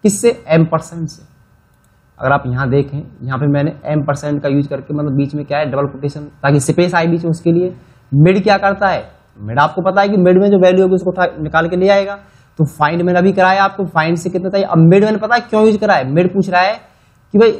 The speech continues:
text क्या है, text मेरा होगा ये, start number कहाँ से करे, अभी मैंने find कराया था आपको।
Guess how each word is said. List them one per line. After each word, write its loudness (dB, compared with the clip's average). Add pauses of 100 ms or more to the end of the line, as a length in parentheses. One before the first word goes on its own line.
(260)
text 0
क्या 2
है, 0 (120)
text 2
मेरा 2
होगा 0
ये, -6 (1160)
start 0
number 0
कहाँ -2
से -2
करे, 2 (580)
अभी -2
मैंने 2
find 0
कराया 2
था -2
आपको। -4